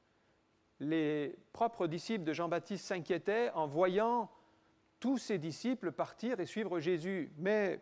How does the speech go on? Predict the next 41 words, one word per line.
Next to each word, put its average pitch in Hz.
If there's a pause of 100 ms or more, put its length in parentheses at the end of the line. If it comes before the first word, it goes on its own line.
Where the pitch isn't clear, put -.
pour 196
Jean-Baptiste, 220
ce 190
n'était 240
pas 254
un 220
problème. 196 (560)
Et 190
il 170
dit, « 240
Mais 196
il 190
faut 285
qu'il 190
croisse », 247
en 165
parlant 175
de 143
Jésus, « 185 (440)
il 175
faut 262
qu'il 180
croisse 240
que 180
son 170
ministère 214 (480)
s'intensifie 190 (240)
et 165
que 175
moi, 185 (320)
je 135
diminue. » 135 (380)
Donc -
le 143
ministère 170
de 143
Jean-Baptiste 147
allait 135
sur -
sa 135
fin. 247